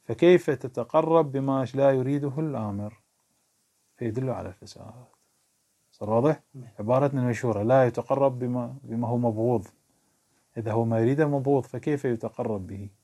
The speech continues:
Speaker 1: فكاشف على أنه يدل على الفساد.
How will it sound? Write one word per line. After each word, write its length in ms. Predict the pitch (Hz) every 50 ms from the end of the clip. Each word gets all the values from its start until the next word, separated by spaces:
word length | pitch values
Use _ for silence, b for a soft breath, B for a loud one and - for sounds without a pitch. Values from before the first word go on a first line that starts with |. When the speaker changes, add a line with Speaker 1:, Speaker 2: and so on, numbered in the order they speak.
| _ _ _ _ _ _
Speaker 1:
فكاشف 460 | _ - - 139 135 131 - 117 113
على 220 | 113 120 131 135
أنه 180 | 135 135 131 123
يدل 320 | 117 113 127 139 127 117
على 200 | 107 104 127 151
الفساد. 500 | 151 143 - 110 95 - 101 95 98 -